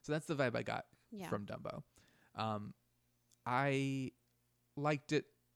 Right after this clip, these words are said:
Speaker 1: I think I didn't love it. I think I just have a problem with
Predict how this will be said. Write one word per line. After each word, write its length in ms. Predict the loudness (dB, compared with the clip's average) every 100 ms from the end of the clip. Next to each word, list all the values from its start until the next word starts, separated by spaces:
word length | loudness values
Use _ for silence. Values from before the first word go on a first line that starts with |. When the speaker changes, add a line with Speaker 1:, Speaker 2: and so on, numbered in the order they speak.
| _ -6
Speaker 1:
I 120 | -4
think 500 | -2 -4 -4 -16 -20 _ 0
I 120 | 0
didn't 260 | 0 -2
love 240 | 4 6 6
it. 140 | 4 2
I 80 | -2
think 180 | 0 -2
I 60 |
just 220 | -2 -2 -2
have 140 | -4
a 40 |
problem 380 | 0 0 0 -4
with 100 | -8